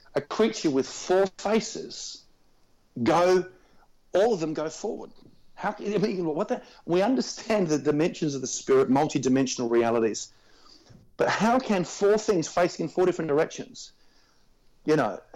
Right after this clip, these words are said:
go, uh, continually go forward? Well, one of the things I read was, well, just like you expand a balloon, the four living faces actually expand outwards continually. <laughs> So, so as you worship the Lord,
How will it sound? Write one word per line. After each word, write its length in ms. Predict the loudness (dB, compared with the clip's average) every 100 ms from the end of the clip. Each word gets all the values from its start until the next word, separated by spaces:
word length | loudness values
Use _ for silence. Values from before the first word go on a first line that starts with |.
| -4
go, 220 | 0 2
uh, 240 | 2 0 -2 -6 -12
continually 400 | -4 -4 -2 -4
go 160 | -2 -4
forward? 380 | -6 -6 -8 -10 _ _ _ -20 -20 -8
Well, 300 | 0 0 0
one 180 | -2 0
of 40 | 0
the 60 |
things 220 | 2 2 2
I 80 |
read 280 | 2 2 2
was, 300 | 0 -4 -6 -20 -20 -20 -18
well, 260 | -2 0 0
just 320 | -2 -4 -4
like 460 | -8 -8 -8 -14 -20 _ _ _ _ _ -2
you 140 | 0
expand 680 | 0 -4 -6 -2 0 0 0
a 40 |
balloon, 680 | 2 2 4 2 0 -4 -8 _ _ _ -20 _
the 80 | -6
four 320 | -2 2 4
living 260 | 4 2 -2
faces 580 | -2 -2 -2 -4 -10 -4
actually 320 | -6 -4 -6
expand 520 | -6 -10 -4 -2 -2 -2
outwards 380 | -2 -2 -4 -6
continually. 560 | -12 -10 -10 -10 -12 _
<laughs> 60 | _ _ _ _ _ _ _
So, 480 | -12 -4 -2 0 -2 -6 -20 -20 -6
so 260 | 0 0 0 -8 -2
as 240 | -2 0
you 140 | 0
worship 640 | 2 2 2 0 -4 -6 -6
the 80 |
Lord, 380 | -8 -6 -8 -10